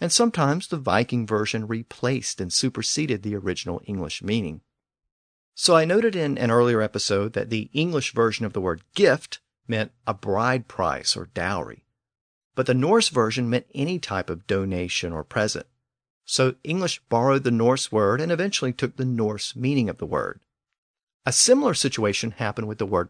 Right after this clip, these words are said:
plow, which I've mentioned before. In Old English, a plow was a measure of land, the amount of land a couple of oxen could plow in a day.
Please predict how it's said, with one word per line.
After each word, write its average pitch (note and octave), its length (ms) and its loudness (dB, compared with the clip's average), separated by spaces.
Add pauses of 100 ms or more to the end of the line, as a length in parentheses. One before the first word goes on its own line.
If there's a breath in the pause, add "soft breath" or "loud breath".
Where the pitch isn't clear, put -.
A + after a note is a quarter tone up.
plow, D#3 640 0
which C3+ 180 -2
I've F#2 140 -2
mentioned F#2 300 -4
before. E2+ 500 -6 (520)
In A#2+ 140 0
Old A2+ 160 4
English, A#2 320 2
a G#2+ 40 -6
plow G#2 320 0
was G2 180 -4
a G2 40 -4
measure F#2+ 380 0
of F2 100 -6
land, F#2+ 500 -4 (100)
the A2 80 -4
amount F#2+ 240 -2
of G2 80 -10
land F#2+ 240 -2
a - 20 -4
couple - 320 -6
of E2 140 -8
oxen F#2 420 -4
could F#2 200 -14
plow F#2 300 -4
in E2+ 80 -6
a D#2 80 -10
day. F#2+ 460 -2